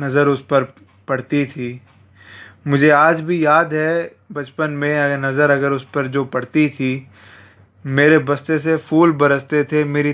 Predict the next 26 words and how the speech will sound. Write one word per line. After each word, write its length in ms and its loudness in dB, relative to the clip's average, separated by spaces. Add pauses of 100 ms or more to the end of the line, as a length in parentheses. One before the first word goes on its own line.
तख्ती 360 -2
पर 220 0
दिल 220 2
बन 240 -4
जाता 380 -8
था। 220 -16 (2750)
काफ़ी 340 -2
उम्दा 340 0
इन्होंने 320 -4
लिखा 260 -10
है। 160 -4 (220)
मैं 420 -4
इनके 420 -6
मुकाब-, 420 0
मुकाबला 540 -2
तो 120 -8
नहीं 180 -2
कर 160 -4
सकता, 360 -10 (1700)
मुकाबला 600 0
नहीं 180 -2
कर 120 -2
सकता 260 -8
इनकी 240 -6
writing 360 -6
का। 160 -8